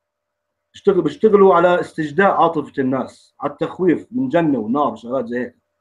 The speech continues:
هذا، هذا إشي، آه، آه، مش منطقي، إشي مو منطقي. جنة ربنا بده يحرق فيها الناس، لأنه إذا سرق مرة بده يحرقه، وإذا زنى مرة بده يحرقه. يعني كل الناس يكونوا بالنار،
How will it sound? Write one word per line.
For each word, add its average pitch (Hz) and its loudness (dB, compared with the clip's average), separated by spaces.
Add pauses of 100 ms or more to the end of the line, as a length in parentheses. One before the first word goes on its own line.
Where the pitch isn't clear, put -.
(760)
هذا، 180 4
هذا 170 4
إشي، 151 -2
آه، 127 -2
آه، 113 -10
مش 123 -16
منطقي، 151 -4 (260)
إشي 139 -10
مو 127 -2
منطقي. - -10 (540)
جنة 139 2
ربنا 143 2
بده 143 2
يحرق 139 -6
فيها 147 2
الناس، 151 0
لأنه 160 0 (280)
إذا 139 0
سرق 175 2
مرة 175 4
بده 143 2
يحرقه، 175 -2
وإذا 120 -2
زنى 151 -2
مرة 160 2
بده 123 -4
يحرقه. 156 -4 (340)
يعني 156 -2
كل 254 2
الناس 214 2
يكونوا 165 0
بالنار، 123 -4